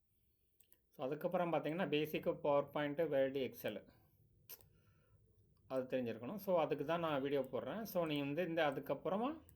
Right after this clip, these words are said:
இந்த, இந்த குவாலிஃபிகேஷன் உங்களுக்கு இருக்கணும். அதுக்கப்புறம் பார்த்தீங்கன்னா கம்யூனிகேஷன். So, கம்யூனிகேஷன் நீங்க ஈஸியா டெவலப் பண்ணிடலாம், அது ஒண்ணும் பிரச்சனை இல்ல. நீங்க டெய்லி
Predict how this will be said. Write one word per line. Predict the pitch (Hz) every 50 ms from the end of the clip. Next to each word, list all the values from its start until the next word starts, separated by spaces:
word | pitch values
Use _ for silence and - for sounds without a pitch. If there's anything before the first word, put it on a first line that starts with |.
| - - - - - - 247 233
இந்த, | 160 147 139 135 135 127 127 123 123 123 123 120 120 123 123 123 - - - _ - - - - - - _ _ - - _ _ -
இந்த | 147 127 131
குவாலிஃபிகேஷன் | 123 - 135 135 131 123 120 117 123 117 - 135
உங்களுக்கு | 117 110 107 107 101 -
இருக்கணும். | - 104 - 107 110 143 185 - - - - - - - - - - - - - - - - - - - - - - -
அதுக்கப்புறம் | - 147 151 170 175 180 170 180 170 156
பார்த்தீங்கன்னா | 151 156 165 190 196 190
கம்யூனிகேஷன். | - 165 156 160 165 156 156 131 - - 123 113 113 -
So, | - - 143 135
கம்யூனிகேஷன் | - 139 139 156 175 190 180 185 180 190 170 156
நீங்க | 156 151
ஈஸியா | 147 147 143 175 156
டெவலப் | 156 139 139 143 139 139 135
பண்ணிடலாம், | 127 123 120 120 127 151 190 226 - - _ - - - _ _ _ _ - - - - - - -
அது | 127 127 139
ஒண்ணும் | 143 143 139 135
பிரச்சனை | 139 - - 143 135 143
இல்ல. | 143 139
நீங்க | 135 135 123 131
டெய்லி | 131 135 147 160 160